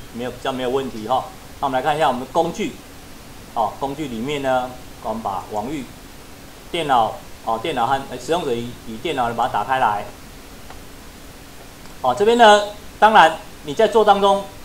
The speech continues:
直接做下去可以不用检查，哦，因为你确定没有问题的话。好，那我们因为在上课，所以让各位再来检查一下，看一下，好，让各位呢，哈，能够一下再恢复一下记忆力，嗯，前面讲过的记忆力。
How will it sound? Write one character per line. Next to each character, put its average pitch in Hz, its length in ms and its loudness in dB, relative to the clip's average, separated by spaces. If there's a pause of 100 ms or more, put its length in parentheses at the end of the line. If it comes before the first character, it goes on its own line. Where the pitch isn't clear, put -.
(460)
直 156 40 -12
接 185 140 2
做 185 160 4
下 170 100 10
去 170 140 0
可 156 100 2
以 139 60 4
不 135 80 -2
用 143 140 0
检 90 200 -10
查， 95 80 -14 (320)
哦， 117 60 0
因 147 80 -6
为 165 80 -6
你 113 160 -6 (180)
确 160 160 -2
定 147 140 -4
没 139 80 -4
有 120 100 -2
问 139 160 0
题 107 140 -14
的 101 60 -10
话。 123 160 -6 (600)
好， 127 140 2
那 170 140 4
我 151 40 6
们 131 140 0
因 165 80 0
为 151 60 0
在 156 120 4
上 156 240 4
课， - 320 4
所 147 80 -4
以 143 40 0
让 135 240 -4 (100)
各 156 80 0
位 147 80 2
再 139 180 2
来 127 40 -2
检 107 200 -6
查 104 140 -6
一 110 60 -10
下， 135 260 0
看 139 140 -2
一 - 20 -6
下， 127 180 0 (400)
好， 117 100 0
让 143 160 2
各 143 100 -2
位 139 100 2
呢， 127 220 2
哈， 127 240 0 (500)
能 117 100 -6
够 135 160 0
一 127 80 -6
下 135 220 4
再 131 360 0
恢 151 140 4
复 160 200 -2
一 - 20 -4
下 202 140 4 (760)
记 170 200 -4
忆 175 40 -4
力， 185 140 -4 (320)
嗯， 127 240 -6
前 - 160 -4
面 156 140 -4
讲 117 160 -4
过 143 120 0
的 120 100 -2
记 131 200 -10
忆 - 20 -8
力。 131 140 -8